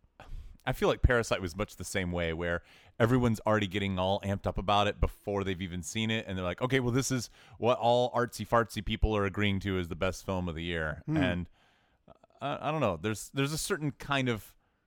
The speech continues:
Speaker 1: movie that comes out that everybody just agrees, "Okay, this is gonna be the great one for this year." And
Speaker 2: And
Speaker 1: well,
Speaker 2: it's
Speaker 1: Parasite I found kind of disappointing. Uh, it wasn't a bad movie. It just wasn't what everybody was chalking it up to be.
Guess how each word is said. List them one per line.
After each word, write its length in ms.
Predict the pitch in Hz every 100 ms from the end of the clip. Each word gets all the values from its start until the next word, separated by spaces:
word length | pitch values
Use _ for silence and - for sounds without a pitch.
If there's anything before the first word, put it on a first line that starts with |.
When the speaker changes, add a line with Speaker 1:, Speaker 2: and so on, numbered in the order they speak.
| _ -
Speaker 1:
movie 240 | 131 127
that 120 | 120 -
comes 240 | 113 101
out 160 | 101 90
that 120 | 95
everybody 280 | 101 98 101
just 200 | 87 98
agrees, 340 | 95 92 87 80
"Okay, 200 | 92 95
this 160 | 87
is 80 | 95
gonna 180 | 95 92
be 320 | 82 85 82 -
the 80 | 95
great 260 | 98 101 90
one 260 | 85 78 76 - _ _ - -
for 100 | -
this 220 | 92 82
year." 300 | - 78 73 -
And 360 | 101 101 95 85
Speaker 2:
And 400 | - 101 98 90 - _ -
Speaker 1:
well, 180 | 87 139
Speaker 2:
it's 80 | 175
Speaker 1:
Parasite 380 | 214 190 175 -
I 140 | 120
found 280 | 120 113 104
kind 220 | - 101
of 100 | 85
disappointing. 560 | 82 - 85 90 76 73
Uh, 80 | 90 -
it 100 | 147
wasn't 260 | 185 160
a 40 | 117
bad 340 | 90 98 80
movie. 400 | 110 117 82 82 - - _ _ -
It 100 | 131
just 180 | 135 -
wasn't 400 | 127 117 113 - _ _ 95 - -
what 140 | 107 104
everybody 320 | 101 98 95
was 160 | 85 82
chalking 400 | - 92 - 82
it 80 |
up 140 | 82 -
to 80 | 80
be. 180 | 71